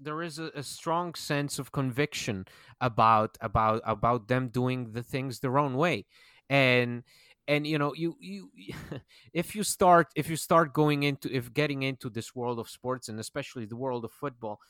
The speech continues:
you will at some point say those words that, you know, you, you are the owner of a team with potential, because why the hell would you invest in that team if you didn't believe so? And any team really that comes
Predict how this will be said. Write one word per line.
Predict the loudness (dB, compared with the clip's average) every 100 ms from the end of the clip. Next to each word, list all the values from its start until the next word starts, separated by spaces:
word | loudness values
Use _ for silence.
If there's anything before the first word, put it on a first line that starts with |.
| _ _ _ _
you | -14 -10
will | -2 -2 0
at | -4
some | -4 -6 -6
point | -8 -8 -6
say | -6 -6 -4
those | -6 -8 -8
words | -4 -4 -4 -10 -8
that, | -8 -8
you | -8
know, | -8 -8
you, | -10 -12 -12 -16 -14
you | -14 -4
are | 0 0 0
the | -2
owner | -2 -2 -2 -4 -4
of | -4
a | -4
team | -8 -10 -8
with | -10 -12
potential, | -14 -12 -12 -14 -20 -20
because | -14 -12 -12 -14 -20 -20 -2
why | 6 6 6
the | 4 0
hell | 2 2 2 0 -2 -8
would | -6 -6 -4
you | -6 -6
invest | -6 0 0 0 -4 -12 -20 _ -8
in | -6 -2
that | -2 -2 -6
team | -4 -4 -4 -10 _ _ _ -8
if | -8 -6
you |
didn't | -6 -6 -4
believe | -6 -6 -6 -8
so? | -8 -8 -10 -4
And | -2 -2 -4 -10 _ _ -4
any | -2 -2 -10
team | -10 -8 -6 -6
really | -6 -4 -4
that | 0 0 0 -2 -10 -20 -20 -18
comes | -6 -4 -4 -8 -16